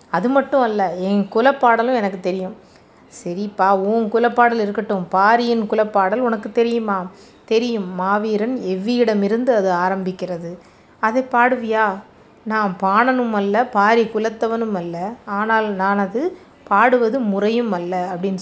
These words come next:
சொல்றான். இவ்வளோ நேரம் பேசிட்டு வந்த நீலன் கிட்டேருந்து முதன் முறையா இவருக்கு ஒரு தகவல் மாதிரி கிடைக்குது. பரம்பு மலையில பாரியின் குலமக்கள் மட்டுமல்ல, வேறு குலத்தை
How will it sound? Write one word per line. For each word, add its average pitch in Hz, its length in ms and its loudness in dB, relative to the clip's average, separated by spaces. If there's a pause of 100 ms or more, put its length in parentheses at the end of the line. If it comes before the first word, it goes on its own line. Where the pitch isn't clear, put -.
சொல்றான். 170 260 -10 (1040)
இவ்வளோ 196 320 0
நேரம் 208 300 0
பேசிட்டு 208 380 -2
வந்த 190 200 -4
நீலன் 208 340 -2
கிட்டேருந்து 196 380 -4
முதன் 214 380 0
முறையா 202 300 2
இவருக்கு 185 320 -2
ஒரு 202 220 -4
தகவல் 233 440 2
மாதிரி 202 300 0
கிடைக்குது. 190 500 -4 (380)
பரம்பு 233 440 0
மலையில 202 500 0
பாரியின் 220 560 2
குலமக்கள் 208 480 0
மட்டுமல்ல, 185 640 -2 (340)
வேறு 220 380 4
குலத்தை 208 380 -2